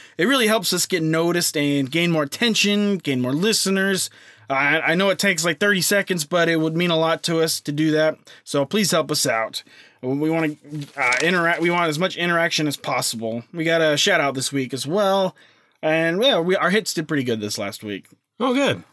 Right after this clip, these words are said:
Speaker 1: All right. But before we get going with the episode,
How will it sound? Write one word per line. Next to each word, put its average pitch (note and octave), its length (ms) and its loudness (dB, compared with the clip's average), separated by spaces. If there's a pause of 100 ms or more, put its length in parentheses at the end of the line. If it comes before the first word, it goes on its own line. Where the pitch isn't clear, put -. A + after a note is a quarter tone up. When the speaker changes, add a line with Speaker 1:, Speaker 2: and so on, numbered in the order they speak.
Speaker 1:
All D3 80 0
right. C#3 320 0
But E3 200 -4
before C#4+ 420 2
we B3 100 0
get G#3+ 300 -2
going G#3+ 420 2
with F3 140 -4
the E3 100 0
episode, D3 840 0